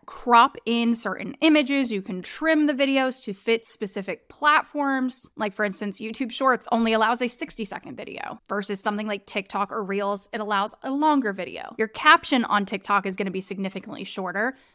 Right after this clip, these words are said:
versus Instagram, you have a lot more room to add hashtags and a longer caption. All of that you can customize within Later and then set it to auto-publish, meaning it gets posted on your behalf. And the reason why I use Later for this is it's really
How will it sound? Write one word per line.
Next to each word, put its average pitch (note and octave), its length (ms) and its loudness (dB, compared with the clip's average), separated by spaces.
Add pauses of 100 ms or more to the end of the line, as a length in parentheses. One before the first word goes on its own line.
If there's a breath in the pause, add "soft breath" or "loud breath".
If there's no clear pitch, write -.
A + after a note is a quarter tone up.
(120)
versus A#3 400 2
Instagram, A#3 500 -2
you G#3 80 -8
have B3 160 -10
a F4 60 0
lot G3+ 400 2
more C4 180 2
room G#3+ 280 0
to - 180 -4
add F#3+ 140 0
hashtags - 760 2
and F#3+ 80 -4
a F#3 60 -6
longer G#3 300 -4
caption. - 640 -6 (160)
All D#4 260 8
of F4 80 -2
that G#3+ 240 6
you G#3+ 80 -4
can G#3 180 -10
customize A#3+ 680 0
within F#3+ 340 -4
Later G3+ 420 -2 (340 soft breath)
and G#3+ 220 0
then C4+ 240 2
set A3+ 240 0
it A3+ 140 -2
to A3+ 400 -4
auto-publish, - 800 -6
meaning A#3 360 -4
it G#3 100 -4
gets G3+ 200 -4
posted G3 540 -6
on F3 280 -6
your E3 200 -10
behalf. - 600 -12
And C4+ 140 8
the C4+ 60 6
reason E4 280 2
why E4 240 4
I - 60 0
use A3 300 0
Later G#3 300 -2
for C4+ 120 -2
this C#4 300 0
is A#3 160 -4
it's A#3 160 -6
really D4+ 580 0